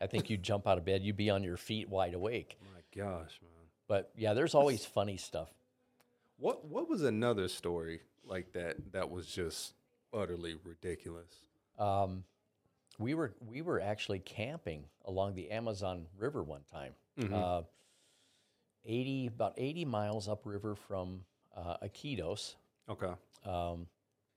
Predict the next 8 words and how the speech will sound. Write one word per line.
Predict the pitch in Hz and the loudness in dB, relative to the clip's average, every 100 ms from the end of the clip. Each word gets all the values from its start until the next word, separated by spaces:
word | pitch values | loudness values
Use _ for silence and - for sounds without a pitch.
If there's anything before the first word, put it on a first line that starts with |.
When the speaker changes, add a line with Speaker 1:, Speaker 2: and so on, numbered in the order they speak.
| _ _ _ _ _ _ | _ _ _ _ _ _
Speaker 1:
and | 101 98 | 2 2
we | 98 120 | 4 2
had | 104 | 2
taken | 120 107 95 | 0 2 0
a | |
barge | 78 95 120 120 90 113 - - _ _ _ _ _ _ _ _ | 2 10 10 10 6 0 -4 -8 _ _ _ _ _ _ _ _
with, | 98 101 - - | 0 0 0 0
uh, | 95 92 90 87 | 4 4 4 2